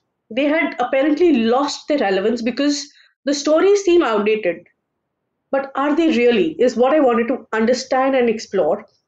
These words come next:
And I realized that while the stories had remained and we kept passing down the stories over the years,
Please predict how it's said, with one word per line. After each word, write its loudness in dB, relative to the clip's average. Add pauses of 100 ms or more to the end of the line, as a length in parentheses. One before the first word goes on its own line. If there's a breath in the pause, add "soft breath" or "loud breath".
(280)
And -2 (100)
I 0
realized 0
that 0
while 2
the 2
stories 0
had 0
remained 2 (380 soft breath)
and -2
we 2
kept -4
passing 0
down 2
the 2
stories 0
over 2
the 0
years, -2